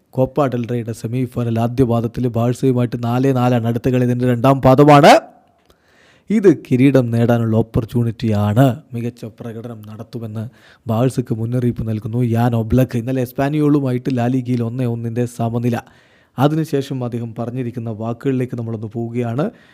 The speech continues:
യാൻ ഒബ്ലക്ക് പറയുന്നു, "ലാ ലീഗയോട് ഗുഡ് ബൈ, ഏഹ്, പറഞ്ഞോ?" എന്നുള്ള ചോദ്യത്തിന് അദ്ദേഹത്തിൻ്റെ മറുപടി, ഏഹ്, "ഇപ്പോൾ ലാ ലീഗയെക്കുറിച്ച് ഞങ്ങൾക്ക് ചിന്തിക്കാൻ പറ്റില്ല.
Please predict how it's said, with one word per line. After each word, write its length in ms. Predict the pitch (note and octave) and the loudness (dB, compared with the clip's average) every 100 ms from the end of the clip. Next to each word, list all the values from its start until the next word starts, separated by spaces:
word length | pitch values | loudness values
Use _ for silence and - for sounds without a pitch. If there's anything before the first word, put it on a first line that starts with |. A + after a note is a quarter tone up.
| _ _ | _ _
യാൻ 160 | B2 C3 | -4 -2
ഒബ്ലക്ക് 340 | B2+ C3 - | -2 -2 0
പറയുന്നു, 560 | C3 B2+ A#2+ A#2 D#3+ A#3+ - _ _ - | -2 0 -2 -4 -4 -4 -10 _ _ -16
"ലാ 180 | A#2 B2+ | -8 -4
ലീഗയോട് 440 | E3 E3+ D#3+ D3 | -4 -2 -2 -2
ഗുഡ് 260 | C#3 C3+ A#2+ | -2 -2 2
ബൈ, 180 | C#3+ C#3 | 2 2
ഏഹ്, 420 | C#3 - B2+ A#2 | 0 -4 -2 0
പറഞ്ഞോ?" 320 | A#2+ A#2 B2 | -2 -2 -2
എന്നുള്ള 220 | A#2+ A#2+ A#2 | -4 -4 -2
ചോദ്യത്തിന് 320 | A#2 A#2 B2 | -2 -2 -2
അദ്ദേഹത്തിൻ്റെ 400 | A#2 A2+ A#2 A2 | -4 -6 -8 -8
മറുപടി, 480 | A#2 C#3 B2+ G#2+ G#2+ _ _ _ - | -6 -4 -4 -6 -12 _ _ _ -12
ഏഹ്, 460 | A#2 A2+ A2 - - - | -10 -10 -12 -14 -16 -10
"ഇപ്പോൾ 300 | C#3 - C3+ | -8 0 2
ലാ 120 | B2 | 4
ലീഗയെക്കുറിച്ച് 640 | B2 B2+ B2+ A#2+ B2 F2+ A#2+ | 4 4 2 2 0 -2 -2
ഞങ്ങൾക്ക് 240 | A2+ G#2+ | -2 -4
ചിന്തിക്കാൻ 480 | A#2 A2+ A#2 B2 G#2 | -4 -4 -4 -4 -4
പറ്റില്ല. 540 | - - B2 G#2 A2+ | -4 -2 -2 -2 -6